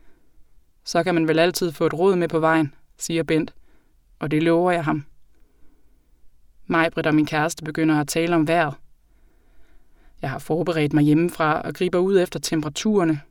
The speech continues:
lavskyer, fjerskyer og slørskyer. Det lyder ikke så autentisk, som jeg havde håbet,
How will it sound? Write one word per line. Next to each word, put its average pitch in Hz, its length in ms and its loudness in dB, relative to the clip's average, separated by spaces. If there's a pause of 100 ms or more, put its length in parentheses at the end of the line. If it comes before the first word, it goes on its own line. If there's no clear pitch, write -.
(320)
lavskyer, 156 640 -4 (300)
fjerskyer 180 640 -2
og 160 160 -4
slørskyer. 175 680 -2 (1300)
Det 156 100 -2
lyder 160 240 0
ikke 147 160 -4
så 170 80 -4
autentisk, 147 600 -4
som 156 160 -4
jeg 151 120 2
havde 147 180 0
håbet, 151 380 -2